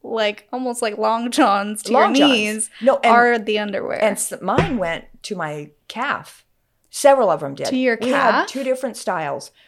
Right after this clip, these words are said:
Speaker 2: Ones that went to the calf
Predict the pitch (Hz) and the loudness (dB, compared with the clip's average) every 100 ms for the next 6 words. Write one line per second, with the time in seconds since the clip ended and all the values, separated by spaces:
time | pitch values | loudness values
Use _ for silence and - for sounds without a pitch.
0 | _ - 170 175 180 220 247 - 214 - | _ -18 -2 2 4 2 -2 -2 -4 0
1 | 185 175 - - _ - 202 185 180 165 | 2 0 -2 -16 _ -6 -4 -4 -4 -6
2 | - 262 247 190 196 - - | -4 -2 0 -2 -6 -10 -20